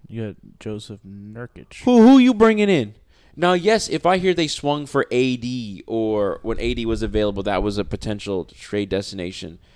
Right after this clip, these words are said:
Speaker 2: If I hear that they're swinging for, like, uh, maybe James Harden when he moved or something like that, get two shooters, or, like, when the Kevin Dur-, uh, Durant, which we'll talk about with the debut with the Suns, who's watched a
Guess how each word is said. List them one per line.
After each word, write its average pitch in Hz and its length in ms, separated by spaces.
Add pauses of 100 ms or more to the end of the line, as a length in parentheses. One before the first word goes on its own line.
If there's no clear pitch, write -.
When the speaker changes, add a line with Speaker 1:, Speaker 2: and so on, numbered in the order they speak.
(440)
Speaker 2:
If 123 160
I 147 140
hear 151 120
that 131 140
they're 117 140
swinging 110 500
for, 107 220
like, 98 400 (640)
uh, - 160
maybe 113 320
James 117 320
Harden 123 340
when 120 100
he 117 60
moved 110 320
or 104 80
something 110 240
like 107 180
that, 104 140
get 110 160
two 123 160
shooters, 120 640
or, 107 60
like, 101 260 (200)
when 113 120
the 120 80
Kevin 127 440 (260)
Dur-, 120 200
uh, 113 140
Durant, 113 480
which 104 140
we'll 107 60
talk 113 240
about 107 180
with 101 140
the 95 80
debut 113 320
with 110 100
the 104 100
Suns, 135 400
who's 104 240 (640)
watched 104 400
a 98 100